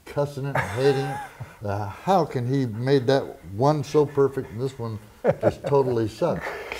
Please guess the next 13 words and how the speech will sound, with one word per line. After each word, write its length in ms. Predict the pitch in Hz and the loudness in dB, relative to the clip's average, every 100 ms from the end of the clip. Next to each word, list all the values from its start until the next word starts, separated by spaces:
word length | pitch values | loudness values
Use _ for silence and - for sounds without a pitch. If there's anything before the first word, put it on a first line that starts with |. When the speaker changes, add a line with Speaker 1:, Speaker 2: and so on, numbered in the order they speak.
| - - 85 | -12 -14 0
Speaker 1:
Well, 180 | 107 | 2
then 160 | 151 131 | 4 4
I 140 | 127 | 2
found 360 | 110 135 143 143 | -2 -2 -2 0
out, 300 | 180 107 - 98 | 0 -2 -6 -8
you 80 | |
know. 320 | 104 98 123 - - - _ _ _ _ | -8 -6 -8 -12 -20 -20 _ _ _ _
He 120 | 127 123 | -4 0
didn't 340 | 117 113 110 | -2 -2 -4
want 260 | 117 123 113 | -4 -4 -6
to 140 | - | -6
change 340 | 123 135 127 | -4 -4 -2
anything. 560 | 139 160 110 90 87 | -2 -2 -4 -6 -8